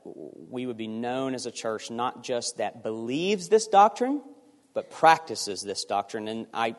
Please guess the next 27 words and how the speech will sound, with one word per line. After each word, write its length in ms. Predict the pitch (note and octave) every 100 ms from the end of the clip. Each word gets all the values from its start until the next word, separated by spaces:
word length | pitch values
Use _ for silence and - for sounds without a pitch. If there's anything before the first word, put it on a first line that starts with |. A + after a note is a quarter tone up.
| B2
readily 320 | B2+ B2+ C#3+
admit 280 | B2 A#2+ A#2+
that 140 | -
flows 280 | B2+ A#2+ A#2
from 120 | A#2
the 60 | A2+
leadership 380 | A2+ G#2+ A#2+
of 40 | G2
the 60 |
church. 300 | - C#3 A#2+
So 100 | -
I 60 | A2+
pray 240 | - B2+
for 140 | A2+ A2
myself, 800 | G#2 G#2+ - C#3 D#3 B3 - - - _ _ - _ _ -
I 60 |
pray 140 | - B2
for 80 | A#2
the 60 |
pastoral 440 | B2+ A#2 C#3 D#3+ F3
team, 240 | F#3 F3
and 80 | C3+
I 40 |
pray 180 | - C3
for 140 | A#2+
our 140 | A2 -
elders 560 | A#2 D3 A3 B3 -